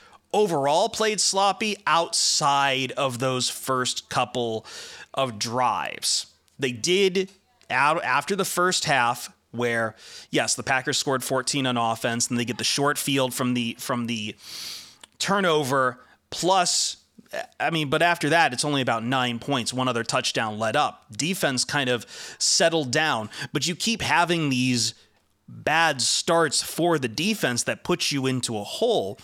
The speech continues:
and those bad starts are complicated by another issue that is now rearing its head in about two games, which is,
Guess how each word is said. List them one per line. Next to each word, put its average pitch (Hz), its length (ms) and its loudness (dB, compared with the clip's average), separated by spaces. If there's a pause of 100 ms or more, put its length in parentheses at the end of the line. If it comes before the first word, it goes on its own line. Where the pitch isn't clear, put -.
(280)
and 165 100 -2
those 185 180 0
bad 190 340 4
starts 196 420 2
are 151 120 2
complicated 135 920 0
by 139 140 2
another 202 340 2
issue 127 440 0
that 120 140 0
is 113 120 -2
now 120 160 0
rearing 110 380 -4
its 113 160 -4
head 117 200 0
in 117 80 -2
about 113 340 -2 (380)
two 196 160 0
games, 185 420 0
which 151 220 -2
is, 160 580 0